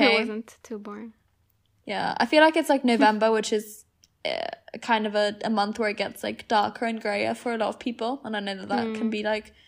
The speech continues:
Speaker 1: quite tricky, um, you know, with, like, impacting people's moods and how they
Speaker 2: Yeah.
Speaker 1: feel and everything. So I hope you're doing okay and taking care of yourself and making sure that you are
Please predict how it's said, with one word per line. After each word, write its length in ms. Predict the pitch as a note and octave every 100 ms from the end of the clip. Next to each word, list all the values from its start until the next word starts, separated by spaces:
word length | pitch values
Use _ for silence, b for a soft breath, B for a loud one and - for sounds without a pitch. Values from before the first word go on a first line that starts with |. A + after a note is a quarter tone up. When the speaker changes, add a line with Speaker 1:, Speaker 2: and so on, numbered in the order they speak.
| b b b b b
Speaker 1:
quite 240 | - B3+ A3+
tricky, 480 | A#3+ A3 A3+ A3+ A#3+ b b b -
um, 560 | A3+ A3 G#3+ G#3+ A3+ A#3 _ _ _
you 120 | - A3+
know, 140 | G#3+
with, 140 | A3
like, 300 | G#3 G#3 G#3 - - _ _ _ - A#3 - -
impacting 460 | A#3+ B3 A#3+ B3
people's 320 | B3+ A#3+ B3
moods 680 | A#3+ A#3 A3+ A3 A3 - - b b b b b b _
and 80 | C4
how 80 | C4
they 120 | A#3+
Speaker 2:
Yeah. 100 | A#3+
Speaker 1:
feel 360 | B3 A#3 A3+ A3+
and 120 | A3+
everything. 560 | G#3 G#3+ A3 A3 G#3+ G#3+
So 160 | - G#3 G#3 A3 -
I 60 |
hope 160 | A#3 A#3
you're 80 | B3
doing 180 | A3+ A3
okay 260 | A3 A#3 G#3
and 120 | A3
taking 280 | A3 A3 A3
care 220 | A3 F#3+
of 60 | F#3+
yourself 420 | G3 F#3+ F#3 -
and 260 | F#3 F#3 -
making 280 | G3 G3 G3
sure 200 | - F#3+
that 160 | F#3
you 120 | F#3+ F#3+
are 280 | F#3 F#3